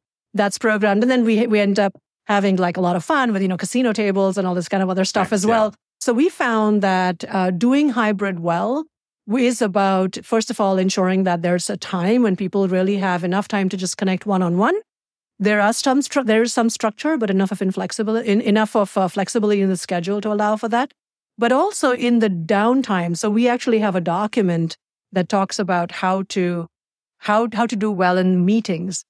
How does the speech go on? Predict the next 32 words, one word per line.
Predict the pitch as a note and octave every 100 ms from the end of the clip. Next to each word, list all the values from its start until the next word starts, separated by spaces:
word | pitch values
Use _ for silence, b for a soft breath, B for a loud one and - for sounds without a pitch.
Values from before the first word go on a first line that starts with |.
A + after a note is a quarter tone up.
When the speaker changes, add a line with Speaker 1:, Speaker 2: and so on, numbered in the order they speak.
| _ _ _ F3
Speaker 1:
being | G3 G3+
inclusive, | G#3+ G#3+ A#3+ A3 - F#3+ F#3 F#3 A3+
the, |
the | C4+ A#3 D4
kinds | D4+ D#4+
of | D4+
things | B3 G#3+
that, | F#3+
you | G#3+
know, | F3 F3
turn | D#3+ E3
your | A3+
video | A3 G3 F#3 F3
on, | E3 E3 E3+
you | F3
know, | E3+
let | F3+ F3+ F#3+
people | - A#3+ C4+
see | - - G3
you. | G3+ G3+ - _ _ A3+
And | A3+
we | C#4
do | A#3+ E4
it | G#4 -
actually | - A3+ - C#4+
quite | C#4+ B3+ B3+
intentionally. | C4+ A#3+ G#3 B3+ E4+ D4 E3 G3 -
And | G#3+
it's | G#3+ G#3
really | G#3 C4
helped | C#4+ A#3 A3 - -
to | G3+